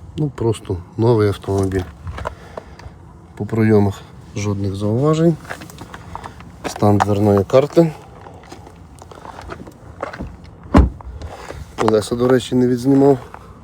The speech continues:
С-, стан коліс взагалі суперовий, без жодних пошкоджень. І ще й маємо гуму літню теж з дуже файним протектором. Йду до багажника.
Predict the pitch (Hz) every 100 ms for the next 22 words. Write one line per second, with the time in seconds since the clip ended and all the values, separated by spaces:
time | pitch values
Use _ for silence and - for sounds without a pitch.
0 | - - - - - - - - - -
1 | - - - - 117 113 110 110 113 117
2 | 110 - - 107 - 147 117 - 123 127
3 | 110 - 107 120 123 104 123 143 160 175
4 | 135 110 117 123 113 107 - - 160 131
5 | 127 143 160 - 120 120 123 120 113 -
6 | - - - - - - 117 135 123 104
7 | 117 117 113 101 113 104 - 107 107 -
8 | 101 104 - - 92 - 101 98 - -
9 | - - - - - - - - - -
10 | - 156 143 143 120 123 117 104 101 101
11 | 110 98 101